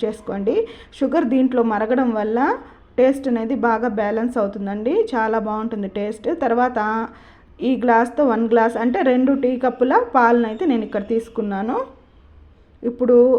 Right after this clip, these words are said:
స్టవ్‌ను మీడియం ఫ్లేమ్లో పెట్టి మనం ఈ విధంగా బాగా మరగనివ్వాలి.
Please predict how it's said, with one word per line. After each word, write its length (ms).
స్టవ్‌ను 400
మీడియం 320
ఫ్లేమ్లో 360
పెట్టి 320
మనం 160
ఈ 100
విధంగా 340
బాగా 360
మరగనివ్వాలి. 720